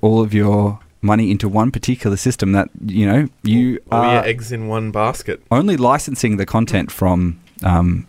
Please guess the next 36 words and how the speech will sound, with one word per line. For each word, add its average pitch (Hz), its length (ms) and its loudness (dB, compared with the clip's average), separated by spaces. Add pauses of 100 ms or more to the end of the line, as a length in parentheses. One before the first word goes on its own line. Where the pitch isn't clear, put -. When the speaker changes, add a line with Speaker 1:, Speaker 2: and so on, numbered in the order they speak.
(160)
Speaker 1:
from 95 200 2
these 92 240 0 (460)
things, 113 200 0
and 113 120 2
there 120 120 4
is 113 120 2
always 120 420 2
reasons 104 320 2
why 98 140 2
these 98 180 0
things 104 220 -4
can 104 100 -4
go 107 80 2
down. 113 340 0 (280)
In 131 80 2
this 233 140 0
particular 202 360 -2
case, 147 220 0
though, 175 200 -2
what 196 200 -2
was 202 180 -2
the 175 180 -2
kind 160 160 -2
of 139 80 -4
reasons 139 280 0
given 135 280 0
for 104 380 2 (300)
the 98 440 2 (200)
shutdown 107 500 0
of, 92 360 -6
of 98 140 0
access 101 300 0
for 101 100 -2
anyone 95 240 4
in 98 160 2
Myanmar? 90 500 0